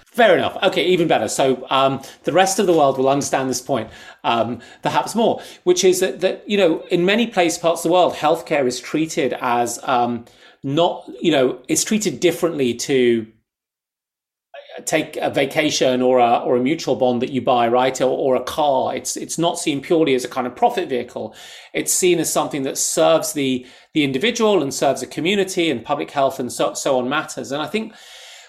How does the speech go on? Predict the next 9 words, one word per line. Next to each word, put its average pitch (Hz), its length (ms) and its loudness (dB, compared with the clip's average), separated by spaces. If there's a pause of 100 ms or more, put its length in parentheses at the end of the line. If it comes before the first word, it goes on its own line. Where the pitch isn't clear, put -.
(120)
one 180 220 2
of 226 100 0
the 180 100 4
opportunities 156 840 -2
that - 100 -8
we 143 160 -6
have 123 520 -4
is, 135 480 0 (420)
um, 131 360 -2